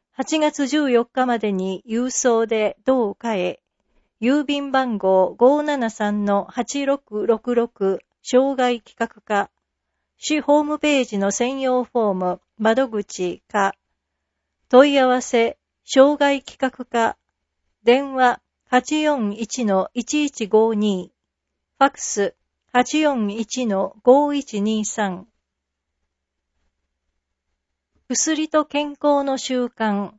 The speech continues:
ポスター原画と川柳募集。十月十七日から二十三日の薬と健康の習慣に合わせ、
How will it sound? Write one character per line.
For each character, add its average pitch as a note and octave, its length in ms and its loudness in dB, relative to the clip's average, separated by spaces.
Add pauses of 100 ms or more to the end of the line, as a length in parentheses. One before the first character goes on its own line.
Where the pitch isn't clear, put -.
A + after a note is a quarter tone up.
(320)
ポ F4 140 0
ス - 120 -8
タ A#3+ 240 0
ー G#3+ 60 -4
原 B3 220 -2
画 A#3 160 -2
と A3 300 0
川 C#4+ 380 -2
柳 F#3+ 300 0
募 F#3 200 -2
集。 F#3+ 480 -6 (840)
十 C#4+ 240 0
月 D4 320 -2
十 C4+ 300 -2
七 - 260 -4
日 D4 280 -4
か A3+ 140 2
ら G#3+ 140 4
二 D4 160 -2
十 C#4 240 0
三 B3 320 -2
日 A3+ 320 -4
の G3 280 0 (100)
薬 C#4+ 400 -4
と C#4 180 2
健 C#4 340 -6
康 C#4 240 0
の C4 140 -2
習 C4 260 -4
慣 B3 260 -4
に A#3 360 -4
合 A3 140 0
わ A#3+ 120 -2
せ、 F#3+ 360 -6